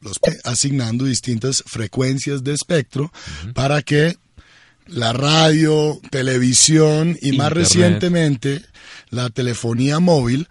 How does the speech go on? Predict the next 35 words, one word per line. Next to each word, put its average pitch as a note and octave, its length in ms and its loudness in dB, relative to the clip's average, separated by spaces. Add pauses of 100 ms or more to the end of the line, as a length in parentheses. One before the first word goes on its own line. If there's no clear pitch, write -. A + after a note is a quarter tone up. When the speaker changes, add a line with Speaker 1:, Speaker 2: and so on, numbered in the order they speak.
Speaker 2:
El - 120 -12
internet, D#2+ 440 -8
sí. - 80 -10
Speaker 1:
puede, C3+ 460 0
y B2+ 300 -2
internet B2 480 0
móvil B2+ 400 0
pueda A#2 500 -2
viajar G#2 420 -6
por G#2 460 -8 (220)
Speaker 2:
Esas - 200 -10
Speaker 1:
el B2 120 -4
Speaker 2:
autopistas. A#2 300 0
Speaker 1:
espectro A2 220 -2
radioeléctrico, D#3+ 460 0
esas A2+ 180 -6
autopistas. D#3 560 -2
Ahora, B2+ 300 -4 (360)
si D3+ 580 2 (120)
las D3 440 -4
autopistas D3+ 880 -2
o C#3 80 -2
si C#3 180 -2
la C#3+ 160 -4
posibilidad C#3+ 600 -4
de F#3 80 -6
construir E3+ 580 -4
las, E3 180 -4 (160)
las B2 200 -4
autopistas, A#2+ 540 -2
que A2+ 100 -4
son A#2+ 180 0
las C3+ 240 -2 (260)
redes C#3+ 600 2
móviles, C3 680 0